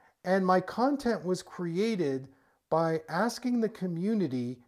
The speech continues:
to send me their questions. Now, there are a lot of apps available where you can record right on your phone, and upload to your podcast page. That's what I did at the very beginning. You don't need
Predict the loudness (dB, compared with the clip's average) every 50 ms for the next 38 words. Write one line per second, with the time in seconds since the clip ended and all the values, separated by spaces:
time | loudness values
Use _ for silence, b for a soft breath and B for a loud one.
0 | _ _ -4 -4 -4 -2 -2 0 0 2 2 0 0 0 0 0 0 -2 -2 -4
1 | -6 -4 -4 -4 -6 -8 -14 -18 -20 -20 -20 -20 -20 _ _ _ _ _ _ _
2 | _ _ _ b b b b b b b b 4 6 10 10 10 12 12 10 8
3 | 6 4 4 6 8 8 8 8 4 2 2 -2 -8 -18 _ 0 2 4 4 4
4 | 2 0 -2 -2 0 2 4 4 4 4 4 4 2 2 2 2 2 0 0 -2
5 | -2 -2 0 -2 -2 0 -2 -4 -4 -4 -8 -6 0 2 4 6 6 6 4 4
6 | 2 0 b b b b -14 -10 -4 0 2 2 4 4 4 2 2 2 2 2
7 | 0 0 -2 -4 -2 0 0 0 0 0 0 0 -2 -6 b b b b b b
8 | -8 -6 -6 -6 0 2 2 2 2 0 0 2 4 4 4 4 2 2 -2 -2
9 | -2 0 0 -2 0 2 2 4 4 2 0 -2 -2 -2 -2 -6 -8 -8 -8 -6
10 | -6 -8 -10 -14 -10 _ -4 -4 -4 -4 -4 -2 0 0 0 0 0 0 0 2
11 | 0 0 -4 b b b b b b -6 -6 -4 -4 -4 0 0 2 2 0 -2
12 | -4 -4 -2 -2 -2 -2 -4 -6 -8 -6 -2 0 0 0 0 -2 -2 -2 -2 -2
13 | -2 -4 -6